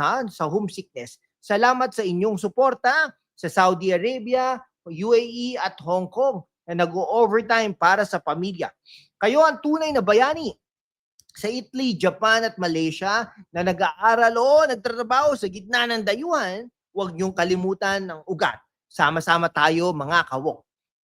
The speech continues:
Huwag kalimutan, i-like at i-share at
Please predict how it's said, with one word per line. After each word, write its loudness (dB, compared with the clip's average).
Huwag 4
kalimutan, 0
i-like 2
at -6
i-share 0
at -2